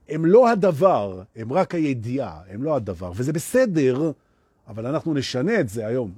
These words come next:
אם הם ייתנו לנו, נכון? ומי שיודע, יודע, אוקיי? על מה אני מדבר, אוקיי? ברוכים הבאים לבית ההווה, נכון.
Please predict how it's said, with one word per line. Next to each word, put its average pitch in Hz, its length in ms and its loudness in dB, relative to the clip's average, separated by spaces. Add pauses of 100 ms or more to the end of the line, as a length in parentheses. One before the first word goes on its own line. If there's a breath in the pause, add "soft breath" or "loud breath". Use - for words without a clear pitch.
אם 110 200 -4
הם 120 100 -4
ייתנו 220 280 -4
לנו, 107 260 -4 (640)
נכון? 208 380 -10
ומי 226 180 -2
שיודע, 214 460 4
יודע, 127 380 -2 (400)
אוקיי? 180 320 -14
על 165 120 -10
מה 143 160 -2
אני 120 120 -2
מדבר, 95 400 -4 (680)
אוקיי? 143 280 -18 (1700 loud breath)
ברוכים 208 300 0
הבאים 190 320 2
לבית 147 380 0
ההווה, 107 500 -2 (1120)
נכון. 104 300 -16